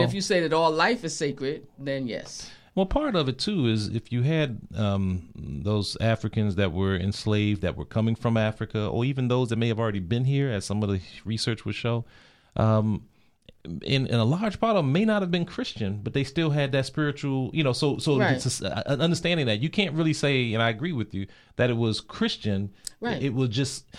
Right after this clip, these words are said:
Speaker 2: It was
Speaker 1: it,
Speaker 2: sacred.
Speaker 1: it was sacred. Okay, yes.
Speaker 2: All life was sacred.
Speaker 1: Right.
Speaker 2: And so the music that we call spirituals
Speaker 1: Mm-hmm.
Speaker 2: is, is the, the sacred music of enslaved Africans.
Speaker 1: Right.
Speaker 2: Let's put it that way.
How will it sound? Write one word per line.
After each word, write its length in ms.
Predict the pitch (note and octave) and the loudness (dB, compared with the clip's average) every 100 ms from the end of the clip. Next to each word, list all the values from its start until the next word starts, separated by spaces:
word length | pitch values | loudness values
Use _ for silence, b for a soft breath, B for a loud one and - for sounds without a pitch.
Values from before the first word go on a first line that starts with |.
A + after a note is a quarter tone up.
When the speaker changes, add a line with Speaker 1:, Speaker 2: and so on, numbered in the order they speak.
| B | B
Speaker 2:
It 60 | G#3 | 4
was 160 | A3+ | 4
Speaker 1:
it, 20 | A#3 | 4
Speaker 2:
sacred. 320 | C4 A#3 C#3+ | 2 2 -2
Speaker 1:
it 20 | |
was 160 | C#3+ C3+ | -2 0
sacred. 400 | F3 C#3 - - - | -2 -2 -6 -14 -6
Okay, 320 | G#2+ G2+ F#2 | -4 -4 -4
yes. 160 | F#2+ D2 | -6 0
Speaker 2:
All 280 | D#3+ G3 A3 | 4 4 4
life 320 | G#3 G#3+ G#3+ | 2 0 0
was 160 | A3 - | -6 -2
sacred. 440 | F3+ C#3 B2 - | -2 -2 -8 -4
Speaker 1:
Right. 360 | G2 F#2 D2+ - - - - - | -2 -2 -4 -10 -16 -18 -16 -10
Speaker 2:
And 160 | D#3 D#3+ | -6 -4
so 600 | F3+ E3 E3 D#3+ D#3 - - B2 | 0 0 2 2 0 -8 -16 -8
the 80 | |
music 500 | D#3+ F3 A3 G3+ G3+ G3+ | -2 0 0 0 -2 0
that 260 | F3 - | -2 -2
we 140 | D#3 F3+ | -4 -4
call 340 | G#3+ F3+ F3 | 0 0 0
spirituals 800 | - A3+ G#3 G3+ G3+ G3 F#3 F#3 | -4 0 2 0 -2 -4 -6 0
Speaker 1:
Mm-hmm. 180 | A2 A2 | 2 2
Speaker 2:
is, 320 | D3+ - - | 2 -4 -8
is 220 | - D3 | -6 -6
the, 280 | D3+ C#3+ D3 - | -4 -2 -4 -6
the 100 | C#3 | -6
sacred 440 | - G#3 G3+ G#3+ | 0 0 0 -2
music 380 | F#3 F#3 F3 E3+ | 0 -2 -2 -2
of 120 | C3+ | -2
enslaved 440 | C3 C3 D#3 D3+ C3 | -4 -4 -4 -4 -4
Africans. 520 | A2 - G2 D#2 - | -6 -8 -16 -12 -4
Speaker 1:
Right. 300 | G#2+ G#2+ E2 | 0 0 -2
Speaker 2:
Let's 140 | B2+ | -4
put 180 | B2+ - | -4 -4
it 100 | B2 | -4
that 200 | - - | -8 -12
way. 100 | - | -14